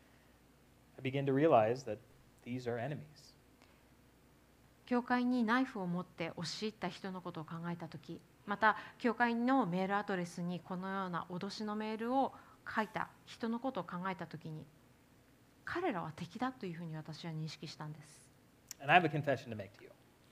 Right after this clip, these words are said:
Speaker 2: そしてここでちょっと皆さんに告白しなければいけないことがあります。
Speaker 1: And maybe this means that I'm not a very good elder.
Speaker 2: えー、これはこういうことを言っちゃうと、あまり良い長老じゃなくなってしまうのかもしれません。
Speaker 1: But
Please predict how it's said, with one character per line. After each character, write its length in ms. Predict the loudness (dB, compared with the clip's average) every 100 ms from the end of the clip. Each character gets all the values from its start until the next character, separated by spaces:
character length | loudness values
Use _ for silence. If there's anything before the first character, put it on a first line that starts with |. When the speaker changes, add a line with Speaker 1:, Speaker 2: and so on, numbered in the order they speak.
| -20 -12 -8
Speaker 2:
そ 80 |
し 60 | -2
て 80 | -2
こ 100 | 0
こ 100 | 0
で 100 | -2
ち 60 | -4
ょ 0 |
っ 20 |
と 80 | -6
皆 240 | 0 0
さ 160 | 2 0
ん 60 |
に 80 | 0 -6 -6
告 200 | -6 -6
白 200 | -6 -8
し 120 | -8
な 100 | -6
け 100 | -6
れ 80 | -6
ば 80 | -6
い 20 |
け 140 | -6
な 80 | -6
い 40 |
こ 80 | -8
と 80 | -10
が 100 | -12
あ 40 |
り 60 | -14
ま 140 | -14 -16
す。 120 | -20 -20 -14 6
Speaker 1:
And 120 | 12
maybe 160 | 12
this 160 | 12 8
means 240 | 4 8
that 60 | 8
I'm 80 | 8
not 140 | 8
a 40 | 8
very 200 | 6 4
good 80 | 0
elder. 260 | -4 -6 -16 -20 -20 -20 -16 -4
Speaker 2:
え 400 | 0 2 0 0
ー、 60 |
こ 100 | 4
れ 80 | 6
は 400 | 8 8 8 4 2
こ 80 |
う 60 | 0
い 20 |
う 40 | 2
こ 100 | 0
と 100 | -2
を 20 |
言 80 | 0
っ 20 |
ち 140 | 2
ゃ 60 | 2
う 40 |
と、 220 | 2 0 0 0
あ 100 | 2
ま 100 | 2
り 160 | 4
良 100 | 2
い 60 | 2
長 260 | 0 0
老 300 | 2 2 0 -2
じ 120 | 2
ゃ 60 | 4
な 100 | 2
く 100 | 2
な 100 | 2
っ 40 |
て 60 | 2
し 100 | -4
ま 80 | -2
う 20 |
の 100 | -2
か 60 |
も 100 | -4
し 60 | -6
れ 60 | -8
ま 100 | -8
せ 100 | -8
ん。 100 | -12 -18 -20 -20 -20 -6
Speaker 1:
But 240 | 4 4